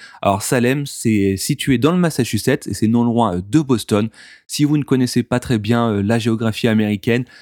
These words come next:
alors Boston, c'est une grande ville qui se trouve à quelques heures de route au nord, euh, de New York. Et en fait, en cette fin, euh, du dix-septième siècle, la ville de Salem connaît alors une croissance économique extraordinaire et cette croissance, en fait, n'a absolument rien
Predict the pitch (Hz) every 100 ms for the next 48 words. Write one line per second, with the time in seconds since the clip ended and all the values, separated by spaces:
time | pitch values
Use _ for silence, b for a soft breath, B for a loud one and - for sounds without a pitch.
0 | B - 98 107 139 - 143 147 - -
1 | 107 104 101 98 98 113 143 123 104 120
2 | - - 98 - 123 95 - 123 120 117
3 | 110 104 98 127 - _ 113 110 110 120
4 | 104 104 104 127 120 95 76 - _ B
5 | B B B B 185 151 107 107 127 -
6 | 123 117 117 - 123 110 98 147 165 -
7 | 117 98 92 127 147 B B B 113 113
8 | 104 117 151 - 135 147 147 - 120 123
9 | 139 110 127 113 101 - 110 - 139 143
10 | 113 - 120 - 117 113 120 123 - 98
11 | - 175 - - 123 110 107 104 143 B
12 | B B B - 131 143 - 123 - 147
13 | - 107 135 120 95 - 110 110 107 110
14 | 120 135